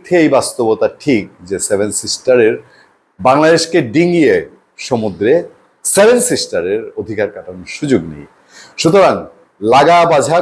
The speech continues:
করে, বাংলাদেশের সঙ্গে ঝামেলা করে যে সমুদ্রে কোনো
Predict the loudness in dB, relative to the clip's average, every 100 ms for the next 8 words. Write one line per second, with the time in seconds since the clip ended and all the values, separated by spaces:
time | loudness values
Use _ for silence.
0 | 0 -2 -2 -4 -12 _ -6 -4 -6 -8
1 | -14 -8 -8 -8 -12 -2 0 2 2 0
2 | -2 -2 -4 -6 _ _ _ _ -2 -2
3 | -4 -14 _ -4 0 2 2 2 2 0